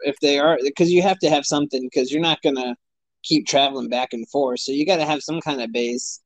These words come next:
set up to, you know, set up camp, if you would, and, you know, you can hang out and have some downtime kind of a deal. So,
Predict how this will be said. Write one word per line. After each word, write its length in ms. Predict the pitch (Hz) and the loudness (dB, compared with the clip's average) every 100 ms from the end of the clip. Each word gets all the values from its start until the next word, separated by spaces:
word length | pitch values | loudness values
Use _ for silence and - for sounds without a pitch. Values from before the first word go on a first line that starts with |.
| _ _ _ _ | _ _ _ _
set 320 | - - 143 | -2 2 2
up 200 | 131 127 - | 0 -4 -6
to, 560 | 143 127 127 120 113 117 _ _ | -4 -2 -2 -2 -4 -10 _ _
you 100 | 131 | -10
know, 140 | 120 110 | -8 -6
set 220 | 170 147 | 0 0
up 100 | 135 - | 0 -4
camp, 300 | 147 147 131 - | -2 -2 -4 -6
if 200 | 135 - | -6 -2
you 160 | 123 | -2
would, 340 | 127 135 127 131 139 - | 2 4 2 -2 -12 -10
and, 640 | 131 127 123 123 120 120 117 - | -6 -2 -2 -2 -2 -4 -6 -8
you 120 | 127 | -4
know, 260 | 123 110 101 _ - | -2 -2 -6 _ -2
you 180 | 139 143 | 2 2
can 160 | 131 | 2
hang 240 | 127 143 139 | 2 2 2
out 260 | 135 131 117 | 2 0 0
and 120 | 123 | -2
have 140 | 139 | -2
some 180 | - 127 | 0 0
downtime 640 | 123 135 151 147 123 123 117 | 2 4 2 0 -2 -2 -4
kind 180 | 127 | -4
of 80 | 120 | -4
a 60 | 117 | -4
deal. 380 | 117 117 127 - _ _ _ _ _ _ | -2 0 0 -4 _ _ _ _ _ _
So, 560 | - - 143 135 135 127 | -6 2 4 4 2 -4